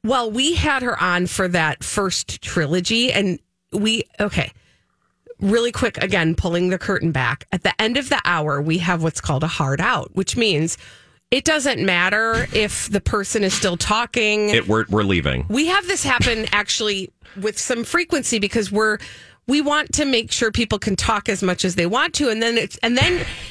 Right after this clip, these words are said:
Speaker 1: then you get into this awkward position where you don't want to interrupt them because you'll sound like a jerk, but you know, we know
Speaker 2: Yeah,
Speaker 1: what's
Speaker 2: we're
Speaker 1: coming.
Speaker 2: going.
Speaker 1: We're going
Speaker 2: There's
Speaker 1: whether
Speaker 2: a wall
Speaker 1: you like it
Speaker 2: and
Speaker 1: or
Speaker 2: it's
Speaker 1: not.
Speaker 2: about to hit us.
Speaker 1: Yes.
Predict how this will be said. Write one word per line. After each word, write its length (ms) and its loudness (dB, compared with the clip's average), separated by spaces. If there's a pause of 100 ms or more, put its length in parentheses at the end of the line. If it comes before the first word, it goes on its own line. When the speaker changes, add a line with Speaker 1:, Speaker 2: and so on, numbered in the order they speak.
(140)
Speaker 1:
then 140 2
you 80 4
get 80 0
into 120 -2
this 160 0
awkward 400 0
position 520 0
where 80 2
you 260 0
don't 220 0
want 180 0
to 160 -2
interrupt 640 0
them 420 2
because 340 0
you'll 180 2
sound 300 0
like 140 -2
a 60 2
jerk, 320 0
but 100 0
you 180 0
know, 320 2
we 280 2
know 160 4
Speaker 2:
Yeah, 80 6
Speaker 1:
what's 140 -2
Speaker 2:
we're 120 -2
Speaker 1:
coming. 180 2
Speaker 2:
going. 400 2 (280)
Speaker 1:
We're 100 -2
going 340 0
Speaker 2:
There's 200 4
Speaker 1:
whether 120 2
Speaker 2:
a 40 2
wall 100 4
Speaker 1:
you 60 4
like 160 2
it 100 0
Speaker 2:
and 100 2
Speaker 1:
or 40 2
Speaker 2:
it's 100 0
Speaker 1:
not. 40 0
Speaker 2:
about 220 0
to 100 2
hit 200 0
us. 240 -2
Speaker 1:
Yes. 380 -2